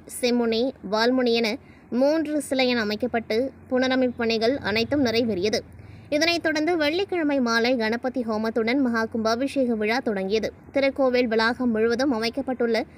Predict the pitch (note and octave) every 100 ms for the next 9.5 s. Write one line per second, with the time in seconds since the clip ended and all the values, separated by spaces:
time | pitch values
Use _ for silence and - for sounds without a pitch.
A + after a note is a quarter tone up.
0 | - - D#4 G4+ G4+ F#4 A#3+ A3 B3 A#3+
1 | A#3+ A#3+ A3 A3+ C4+ G#3 A#3 B3+ A#3+ G#3+
2 | G#3+ B3 C#4+ B3+ G#3+ A3+ A3+ G#3+ C#4 -
3 | - A#3+ C#4 C#4+ A#3 B3+ - - - -
4 | D4+ - G#4+ F#4 E4+ E4 C#4 C4 C4+ C4
5 | A#3 A#3 B3 B3 B3 A#3+ A3 A3+ C4+ -
6 | A3 A#3+ B3+ C4 A3+ G#3+ A3 A3+ B3+ B3
7 | A#3 G#3+ A3 A#3+ B3 - G3+ - - -
8 | C#4+ D4+ D#4 - C#4 A3+ B3 B3+ B3+ A3
9 | A3+ A#3+ A#3 A#3 C#4